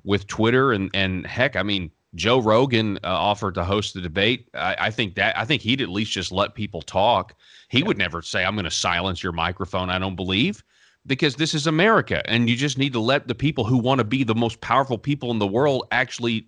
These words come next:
Speaker 1: duke it out and talk. And again, in twenty twelve, the media was all about it. They were all about going back and forth and duking it out for the American people, right? Now, all of a sudden, they're not. And I think it's because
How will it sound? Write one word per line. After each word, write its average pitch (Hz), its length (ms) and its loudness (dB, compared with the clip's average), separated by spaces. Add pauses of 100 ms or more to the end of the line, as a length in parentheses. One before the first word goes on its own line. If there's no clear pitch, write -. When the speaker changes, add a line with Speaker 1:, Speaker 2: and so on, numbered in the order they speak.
(120)
Speaker 1:
duke 123 220 2
it 117 60 2
out 104 180 4
and 92 140 -2
talk. 143 460 0 (240)
And 117 120 2
again, 123 380 2 (220)
in 98 100 -2
twenty 160 380 0
twelve, 131 680 2 (320)
the 113 80 -2
media 139 380 2
was 120 240 0 (360)
all 156 240 6
about 113 300 2
it. - 120 -10 (100)
They 120 180 0
were 135 160 2 (120)
all 196 280 4
about 120 460 0
going 139 280 4
back 131 280 2
and 117 120 -2
forth 113 320 0
and 85 300 -6
duking 180 400 2
it 139 80 2
out 104 240 0
for 113 140 -2
the 107 60 0
American 110 420 2
people, 90 340 -2
right? 117 300 2 (400)
Now, 131 260 2
all 135 140 2
of 117 80 -2
a 110 40 -4
sudden, 113 300 -2
they're 95 160 -2
not. 98 400 0
And 95 100 -6
I 131 120 2
think 135 160 0
it's 127 100 -4
because 101 600 0